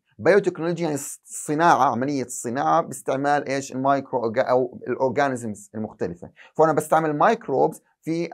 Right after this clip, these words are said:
عشان أصنع منه أشياء، يعني أصنع منه م-، مواد استهلاكية. أخيرًا، فارماسيوتيكال مايكروبيولوجي هي إني أنا باجي بستعمل هاي المايكرو أورجانيزمز، بستعملها عشان أصنع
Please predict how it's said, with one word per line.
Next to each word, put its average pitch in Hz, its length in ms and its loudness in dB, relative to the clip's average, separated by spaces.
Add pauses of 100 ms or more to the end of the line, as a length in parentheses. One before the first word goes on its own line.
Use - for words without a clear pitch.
(120)
عشان 156 220 -2
أصنع 165 680 0
منه 151 540 -2
أشياء، 135 580 0
يعني 98 220 -6
أصنع 127 280 -4
منه 143 460 -2
م-، 135 200 -6
مواد 139 340 4
استهلاكية. 98 880 -12 (260)
أخيرًا، 180 420 0 (200)
فارماسيوتيكال 151 920 -2
مايكروبيولوجي 139 920 -2 (180)
هي 151 200 -4
إني 147 240 -4
أنا 143 80 -2
باجي 127 280 2
بستعمل 113 560 -2
هاي 113 140 -6
المايكرو 110 680 -4 (180)
أورجانيزمز، 131 840 -4
بستعملها 139 680 -2 (160)
عشان 143 220 -4
أصنع 165 600 -2